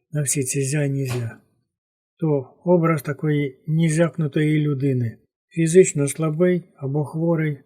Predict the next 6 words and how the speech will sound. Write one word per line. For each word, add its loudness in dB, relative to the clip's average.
розумово 2
нерозвинений, -2
задягнений 0
в -2
некрасивий -2
одяг, -4